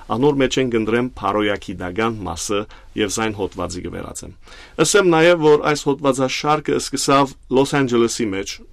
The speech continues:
երբ այնտեղ, ը, հայկական վարժարաններու մեջ, բարձրակույն դասարաններու մեջ փարոյակիդություն կդասավանդեի։ Աշակերտները կմղեի հարցումներ հարցնելու ինձի։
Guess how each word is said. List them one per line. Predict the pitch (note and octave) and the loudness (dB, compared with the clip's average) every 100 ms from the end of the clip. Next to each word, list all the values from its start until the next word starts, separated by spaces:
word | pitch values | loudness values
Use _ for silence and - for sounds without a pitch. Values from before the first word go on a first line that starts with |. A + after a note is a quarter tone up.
| A#2+ | 0
երբ | A2+ A2 - | 2 2 -2
այնտեղ, | A2+ A#2 B2 B2+ B2+ | -4 -2 0 2 2
ը, | B2 - - - - G#2 G#2 | -2 -14 -20 -20 -10 -4 -2
հայկական | A2 A#2+ A#2+ C3 C3 | 0 0 2 2 2
վարժարաններու | A2+ G#2+ A2+ A2+ A2+ A2+ B2 A#2 | 0 2 2 2 0 0 0 0
մեջ, | A2 - | -2 -4
բարձրակույն | - G2 G#2+ G2 B2+ A#2+ | -8 -6 -4 0 2 0
դասարաններու | A2 G2+ - G2+ G2+ G#2 A2+ C3 | 0 -4 -2 -4 -2 -2 -2 -2
մեջ | B2+ - | -2 -4
փարոյակիդություն | A2+ G#2 G#2+ G#2 G#2 G#2+ - A2 G2 F#2+ | -2 0 2 0 -2 -4 -4 -4 -4 -8
կդասավանդեի։ | F2+ F#2 E2+ F#2 E2+ E2 E2 E2+ E2 - - | -12 -10 -8 -8 -8 -10 -10 -10 -10 -14 -10
Աշակերտները | - - F3 F3+ F3+ G#3 G3 D3 | -2 2 4 4 4 4 4 4
կմղեի | D3 C#3+ C#3+ D#3+ E3 E3+ F3+ - | 6 4 4 4 4 2 0 -2
հարցումներ | C#3 D3+ - - E3+ E3+ F#3 C#3+ | 0 0 -2 -2 0 0 -2 -2
հարցնելու | F#2 F2 - F2+ F2 F2+ | -6 -8 -8 -8 -8 -8
ինձի։ | F2 F2 G#2+ | -10 -10 -12